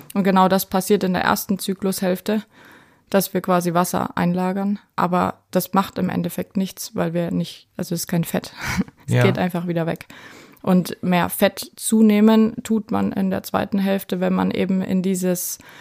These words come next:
Speaker 1: High-Low, High-Low mit seinen Zuckerschüssen kommt.
Speaker 2: Ja.
Speaker 1: <laughs> Also wenn man quasi diesem Heißhunger nachgibt und dann ganz viel Kohlenhydrate isst, obwohl man sie in dem Moment eigentlich nicht brauchen kann, dann nehmen viele Frauen zu,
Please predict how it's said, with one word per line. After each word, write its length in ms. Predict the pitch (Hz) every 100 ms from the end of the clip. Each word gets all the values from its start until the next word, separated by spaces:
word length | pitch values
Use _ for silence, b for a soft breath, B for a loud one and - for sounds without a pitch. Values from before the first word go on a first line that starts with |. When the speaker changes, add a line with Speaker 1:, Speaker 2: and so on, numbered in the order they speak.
| B B B -
Speaker 1:
High-Low, 640 | 196 196 185 185 180 180
High-Low 600 | 190 180 180 185 180 175
mit 160 | 180 180
seinen 560 | 196 190 180 175 - -
Zuckerschüssen 800 | - 220 175 170 - 180 170 175
kommt. 340 | - 165 180 - -
Speaker 2:
Ja. 180 | 120 175
Speaker 1:
<laughs> 40 | 190
Also 220 | 196 233
wenn 140 | 175 180
man 220 | 175 175
quasi 440 | 180 180 185 180 B B B B
diesem 320 | 190 180 180 185
Heißhunger 440 | 190 - 202 190
nachgibt 640 | 185 185 - 208 208 -
und 180 | - 180
dann 220 | 185 185
ganz 240 | 185 185 -
viel 140 | 190
Kohlenhydrate 720 | - 190 196 196 196 196 -
isst, 300 | - 202 -
obwohl 280 | 185 175 190
man 160 | 185 185
sie 160 | 185
in 100 | 185
dem 120 | 185
Moment 280 | 185 185 196
eigentlich 280 | - 196 180
nicht 180 | 185 -
brauchen 400 | - 202 202 185
kann, 300 | 185 185 196 B B B B B _
dann 280 | 190 196 196 -
nehmen 360 | 190 185 185
viele 260 | 185 196 190
Frauen 380 | - 185 180 175
zu, 420 | - 214 254 247